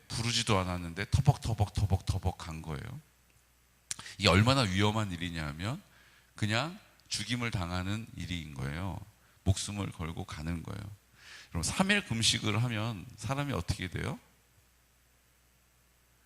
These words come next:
퀭해져요. <laughs> 여러분, 삼 일 금식하시고 거울 한번 보세요. 얼굴이 퀭해요. 예. 어떤 분은 그렇게 얘기도 하시더라고요.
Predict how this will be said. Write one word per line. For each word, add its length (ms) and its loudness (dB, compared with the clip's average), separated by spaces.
퀭해져요. 800 6
<laughs> 1200 -8
여러분, 160 -4
삼 240 -2
일 100 -2
금식하시고 680 -2
거울 300 6
한번 260 0
보세요. 600 -4
얼굴이 560 0
퀭해요. 840 -4
예. 100 -12
어떤 320 -2
분은 200 0
그렇게 340 2
얘기도 300 2
하시더라고요. 720 -4